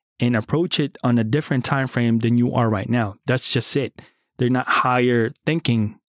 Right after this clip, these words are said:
uh, or, or more knowledgeable in terms of intelligence. You know, n-, no one is higher than anybody except for God.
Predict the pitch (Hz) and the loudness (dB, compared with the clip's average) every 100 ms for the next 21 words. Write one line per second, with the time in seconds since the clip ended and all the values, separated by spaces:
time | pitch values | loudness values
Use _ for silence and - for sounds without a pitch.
0 | _ - 107 104 117 113 110 110 107 104 | _ -2 0 0 0 0 0 0 2 2
1 | 117 120 110 120 143 139 120 113 117 113 | 2 4 2 2 2 2 0 0 0 0
2 | - - _ _ 117 110 127 120 - 120 | -4 -18 _ _ -2 0 0 0 -2 -4
3 | - - 151 135 107 101 101 113 107 110 | -4 -2 0 0 0 -2 0 -2 2 2
4 | 113 - 131 143 143 131 117 - 131 131 | 0 0 0 2 2 2 0 0 0 0
5 | 117 113 - 143 123 110 - - 117 113 | 0 -2 -2 0 0 0 -2 -4 -2 -2
6 | 151 101 | -2 -2